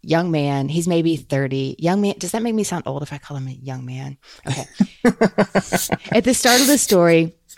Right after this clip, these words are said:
there's, there's a man who's coming home to visit his parents. He's come home with his wife and a small child. His name is Kieran. Um, coming home is hard because it reminds him of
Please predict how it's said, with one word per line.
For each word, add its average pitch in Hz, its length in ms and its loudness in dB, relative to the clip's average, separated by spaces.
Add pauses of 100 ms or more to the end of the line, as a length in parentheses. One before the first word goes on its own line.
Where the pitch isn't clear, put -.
(680)
there's, 185 480 2
there's 196 240 4
a 208 60 4
man 151 400 2
who's 147 240 -4
coming 139 280 -4
home 127 420 -6 (180)
to 135 480 -2 (240)
visit 131 400 -8
his - 180 -12
parents. - 500 -12
He's - 200 -12
come 143 140 -6
home 127 120 -6
with 135 120 -8
his 127 140 -8
wife 180 360 -2
and 120 100 -12
a 120 40 -12
small - 220 -10
child. 156 440 -4
His 135 200 -10
name 120 160 -8
is - 160 -12
Kieran. 151 560 -6 (400)
Um, 139 400 -4 (840)
coming 190 380 -2
home 147 340 -2
is - 140 -8
hard 127 540 -8
because 127 460 -6
it 135 180 -10
reminds 160 480 -4
him 139 220 -4
of - 100 -16